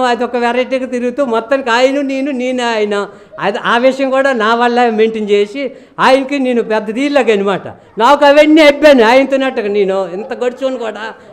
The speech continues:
ఆయన చెప్తుంటే ఉండు మన గురువు ఏటో ఉంటుండో ఏటో అతని సంభాషణ ఆలకించా. అయితే లాస్ట్ వచ్చేసరికి ఆయన మొత్తం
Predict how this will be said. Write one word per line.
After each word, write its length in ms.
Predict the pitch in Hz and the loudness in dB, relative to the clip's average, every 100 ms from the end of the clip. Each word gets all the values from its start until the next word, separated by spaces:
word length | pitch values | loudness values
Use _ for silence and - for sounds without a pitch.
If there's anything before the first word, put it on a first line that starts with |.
| 185 | -2
ఆయన 180 | 247 | -2
చెప్తుంటే 580 | 240 247 254 262 254 254 | 2 0 0 -6 -2 -2
ఉండు 240 | 226 233 269 | -2 -4 -6
మన 180 | 214 196 | -4 -6
గురువు 180 | 202 233 | -6 -4
ఏటో 260 | 226 226 240 | -2 -2 -4
ఉంటుండో 380 | 233 240 247 240 208 | -6 -8 -6 -4 -2
ఏటో 180 | 226 226 - 139 | -4 -8 -14 -12
అతని 180 | 180 208 | -8 -6
సంభాషణ 460 | 214 214 226 220 | -4 -4 -6 -4
ఆలకించా. 460 | 202 208 226 226 254 - 127 - _ 127 135 127 123 _ _ _ _ _ _ 247 247 233 - _ _ _ _ | -6 -6 -8 -6 -10 -12 -20 -20 _ -20 -20 _ _ _ _ _ _ _ _ -20 -20 -20 -20 _ _ _ _
అయితే 300 | 220 269 311 294 | -4 -4 0 0
లాస్ట్ 340 | 247 262 262 | 2 0 0
వచ్చేసరికి 500 | 262 262 226 254 254 226 | -4 -4 -2 -2 0 2
ఆయన 280 | 226 208 226 214 | 2 0 -2 -2
మొత్తం 280 | 214 214 | -6 -6